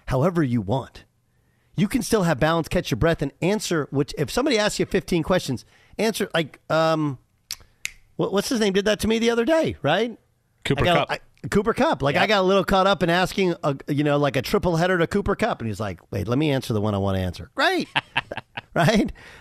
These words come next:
Speaker 1: I got, 'cause I was geeking out, like, up against the time clock, gotta get some questions in, enjoying my conversation with Cooper Kupp, and I asked him too many. And he was like, "Great." But I,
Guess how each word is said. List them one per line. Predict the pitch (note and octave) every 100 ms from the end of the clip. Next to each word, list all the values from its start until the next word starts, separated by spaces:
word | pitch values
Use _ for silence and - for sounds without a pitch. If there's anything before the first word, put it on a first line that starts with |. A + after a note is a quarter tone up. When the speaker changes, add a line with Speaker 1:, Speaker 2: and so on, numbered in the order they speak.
| -
Speaker 1:
I | F#3+
got, | G3
'cause | G3 G3+
I | A#3
was | A3+
geeking | A#3 A#3+ A#3+
out, | A#3+
like, | F3 D3
up | F3+ E3
against | F#3 E3+ -
the |
time | D3+ E3 D3
clock, | D#3+ D3+ - -
gotta | D3 D#3
get | C#3+ -
some | D3
questions | D3+ D3 - B2+
in, | D3 C#3 B2+ - - -
enjoying | D#3 C3 E3+ E3+
my | D#3
conversation | D3 D#3 C#3+ E3+ C#3+ D3+
with | A#2
Cooper | D3 C3+
Kupp, | - C#3 -
and | B2+
I | C3
asked | C3 C3
him | C3
too | A2 B2+
many. | A#2 G2
And | D#3+
he | A#3
was | D#4+
like, | C#4+
"Great." | F4 - - - D#3+
But | D3+ - - - - - _ _ _ - -
I, | E3